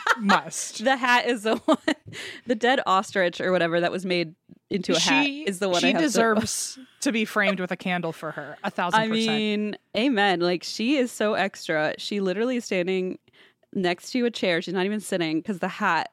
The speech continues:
Speaker 2: has taken the front seat, uh,
Speaker 1: I
Speaker 2: center
Speaker 1: like to think
Speaker 2: stage.
Speaker 1: there's either two narratives going on. One, it's giving, like, feminist, and she's like, "I don't need a man. Here's my fucking
Speaker 2: <laughs> Yeah,
Speaker 1: fashion for
Speaker 2: I
Speaker 1: you."
Speaker 2: married my hat. <laughs>
Speaker 1: Or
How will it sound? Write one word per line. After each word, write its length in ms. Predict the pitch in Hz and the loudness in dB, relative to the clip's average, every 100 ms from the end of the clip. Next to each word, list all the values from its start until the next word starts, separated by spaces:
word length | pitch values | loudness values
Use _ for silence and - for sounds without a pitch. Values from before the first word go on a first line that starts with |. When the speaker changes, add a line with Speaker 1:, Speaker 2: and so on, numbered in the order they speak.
| _ | _
Speaker 2:
has 220 | 196 - | -10 -6
taken 320 | 185 165 160 | -4 -4 -4
the 80 | 151 | -6
front 320 | - 147 - | -4 -8 -8
seat, 300 | - - - - - | -10 -10 -10 -12 -10
uh, 120 | - | -10
Speaker 1:
I 40 | - | -4
Speaker 2:
center 200 | - 262 | 0 2
Speaker 1:
like 120 | 311 | 2
to 120 | 392 | 2
think 220 | 339 330 302 | 2 2 2
Speaker 2:
stage. 20 | |
Speaker 1:
there's 240 | 302 269 | 2 2
either 280 | 277 240 226 | 2 4 2
two 300 | 220 - 240 | 0 -2 0
narratives 340 | 208 170 151 - | 2 0 -2 -4
going 180 | 165 | -4
on. 160 | 151 139 | -2 -6
One, 580 | 143 180 220 247 320 349 _ _ _ _ _ - | -2 4 4 4 0 -6 _ _ _ _ _ -8
it's 200 | 220 - | -8 -2
giving, 300 | 240 208 202 | 0 0 -2
like, 180 | 185 - | -4 -6
feminist, 880 | - 214 175 180 220 320 294 - - | -6 -4 -2 0 0 -2 -4 -6 0
and 160 | 214 214 | 2 2
she's 260 | 220 208 | 2 2
like, 140 | 208 190 | 2 0
"I 100 | 202 | 0
don't 140 | 202 | 0
need 120 | 185 185 | 0 0
a 40 | |
man. 200 | 202 214 | 2 0
Here's 220 | 196 190 | 0 0
my 100 | 196 | 0
fucking 520 | 185 - 208 208 175 170 | -2 -2 -2 -2 -4 -6
Speaker 2:
<laughs> 0 | |
Yeah, 60 | |
Speaker 1:
fashion 640 | - - 160 339 285 277 | -8 -4 2 6 6 4
for 200 | 269 294 | 2 2
Speaker 2:
I 20 | 294 | 4
Speaker 1:
you." 160 | 202 | 4
Speaker 2:
married 220 | 240 240 214 | 4 2 2
my 180 | 196 180 | -2 -2
hat. 400 | 175 185 180 - - | 0 0 -2 -10 -8
<laughs> 80 | 254 - 370 - 508 | -6 -4 -8 0 4
Speaker 1:
Or 640 | 330 320 233 214 214 214 | 6 8 8 8 6 2